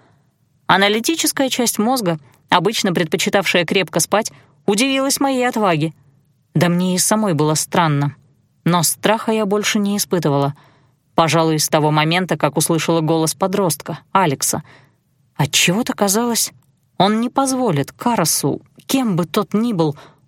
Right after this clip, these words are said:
убить меня или превратить в бездумное животное. Я задалась вопросом, почему ребёнок может иметь власть над магом такого уровня, но в голову ничего не пришло.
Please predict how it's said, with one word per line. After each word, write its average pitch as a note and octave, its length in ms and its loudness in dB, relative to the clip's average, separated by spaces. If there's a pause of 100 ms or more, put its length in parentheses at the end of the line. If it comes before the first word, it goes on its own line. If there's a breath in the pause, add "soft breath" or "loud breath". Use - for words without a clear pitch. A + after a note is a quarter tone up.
(140)
убить F#3+ 420 0
меня G3+ 320 -4 (320)
или G#3+ 180 2
превратить A3 560 0
в F#3 80 0
бездумное G3 600 0
животное. D#3 680 -2 (960)
Я A3 260 4
задалась C#4+ 440 -2
вопросом, A#3+ 500 0
почему A#3 460 -2
ребёнок G#3+ 480 -2
может F3+ 280 -2
иметь F#3+ 220 -2
власть F#3+ 420 0
над D#3 220 0
магом G3+ 440 0
такого G#3+ 340 -2
уровня, D3+ 520 0 (720 loud breath)
но F3+ 240 2
в D3 80 0
голову G3+ 340 0
ничего F#3+ 480 -2
не E3+ 100 0
пришло. D#3+ 420 -2